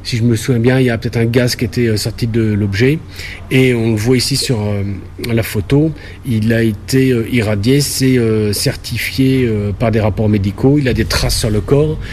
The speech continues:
il a même un gant, il a touché l'objet avec un gant, et sur ce gant, donc, qu'il a exhibé,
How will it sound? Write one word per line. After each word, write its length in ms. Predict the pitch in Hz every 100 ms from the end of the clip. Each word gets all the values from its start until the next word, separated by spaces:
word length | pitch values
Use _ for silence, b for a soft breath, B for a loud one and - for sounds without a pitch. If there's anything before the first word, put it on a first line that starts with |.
| B
il 140 | 117 117
a 20 |
même 220 | 120 127
un 120 | 120
gant, 320 | 113 113 131 131
il 100 | 113
a 20 |
touché 540 | - 143 - 151 143
l'objet 280 | 127 123 120
avec 200 | 123 107
un 120 | 107
gant, 280 | 104 123 151
et 60 | 147
sur 180 | 135 110
ce 160 | -
gant, 380 | 113 107 131 160 B B B
donc, 160 | - 110
qu'il 160 | - 120
a 60 |
exhibé, 500 | 113 101 113 123 151